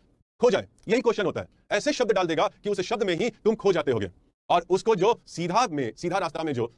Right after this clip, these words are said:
तोड़ दे, सीधा रास्ता में जो ला दे, वही क्वेश्चन सॉल्व कर लेता है। तो दिमाग की बत्ती खोलिए और सोचो कि जो क्वेश्चंस दिया है, उसको हम अपने शब्दों में कैसे लाएं। अगर तुम हिंदी स्पीकिंग हो तो हिंदी में, तमिल, तेलुगु, भोजपुरी, अ, गुजराती, जैन, जितने भी है, पंजाबी, जितने भी है, उसी में तोड़ दो, खुद की लैंग्वेज ज्यादा अच्छा समझ में आता है।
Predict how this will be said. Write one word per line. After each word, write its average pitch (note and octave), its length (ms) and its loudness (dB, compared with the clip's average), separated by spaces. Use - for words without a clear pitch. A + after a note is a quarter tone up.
तोड़ G3+ 160 6
दे, A#2+ 260 0
सीधा E3+ 220 -2
रास्ता F#3 220 -2
में F3+ 80 -4
जो E3 80 -2
ला D3+ 120 2
दे, D3+ 160 0
वही F#3+ 180 0
क्वेश्चन G3 260 -4
सॉल्व D3+ 240 0
कर A2+ 120 -6
लेता G2+ 160 -8
है। F#2 60 -16
तो - 280 -6
दिमाग D#3 460 0
की F#3 60 -4
बत्ती E3 240 -4
खोलिए C3+ 380 0
और D#3 120 2
सोचो C#4+ 380 2
कि - 320 -6
जो G#3+ 120 2
क्वेश्चंस B3+ 400 -2
दिया F3+ 260 0
है, G#3+ 200 2
उसको G3+ 240 2
हम G3 180 2
अपने A3 240 2
शब्दों A3+ 260 2
में A#3 160 0
कैसे G3 420 -2
लाएं। A2 180 -4
अगर E3+ 120 0
तुम F3+ 160 -2
हिंदी F3 200 0
स्पीकिंग G3 280 -4
हो G3 60 0
तो G3+ 100 -2
हिंदी D3+ 200 0
में, D#3+ 120 0
तमिल, E3 240 0
तेलुगु, E3 240 0
भोजपुरी, D3+ 400 0
अ, D#3+ 100 4
गुजराती, E3 360 0
जैन, E3 180 0
जितने F#3 160 -2
भी F#3 80 -2
है, F3+ 60 -2
पंजाबी, E3 260 0
जितने G#3+ 200 2
भी G#3+ 80 2
है, C#3+ 100 2
उसी B3+ 140 4
में B3+ 80 4
तोड़ D3 120 2
दो, G#2 60 -6
खुद C#4+ 120 2
की B3 80 4
लैंग्वेज G3 180 4
ज्यादा E3 140 -2
अच्छा E3 120 -4
समझ C#3 140 -2
में B2 80 -2
आता G#2+ 120 -4
है। F2+ 60 -12